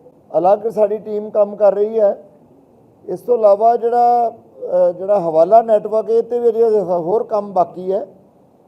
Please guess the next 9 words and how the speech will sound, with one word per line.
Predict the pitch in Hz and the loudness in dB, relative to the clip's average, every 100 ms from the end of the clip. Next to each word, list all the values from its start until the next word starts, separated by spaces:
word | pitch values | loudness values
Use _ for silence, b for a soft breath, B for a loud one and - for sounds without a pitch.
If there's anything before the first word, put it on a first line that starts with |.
| _ | _
ਔਰ | - 185 | -4 -4
ਜਿੰਨੀਆਂ | 175 180 240 254 | -6 -6 -4 -4
ਵੀ | 262 262 247 - _ _ _ _ - | -6 -10 -14 -20 _ _ _ _ -8
ਇਹਦੇ | 202 240 | -4 -4
ਨਾਲ | 254 233 | -4 -6
ਰਿਲੇਟਿਡ | 190 196 214 226 | -4 -4 -2 -2
ਐਨਫੋਰਸਮੈਂਟ | 226 175 175 214 202 240 240 | -2 -4 -4 -4 -4 -6 -4
ਏਜੰਸੀਜ਼ | 208 190 190 196 247 208 | -4 -4 -6 -12 -14 -10
ਨੇ | 185 147 | -8 -8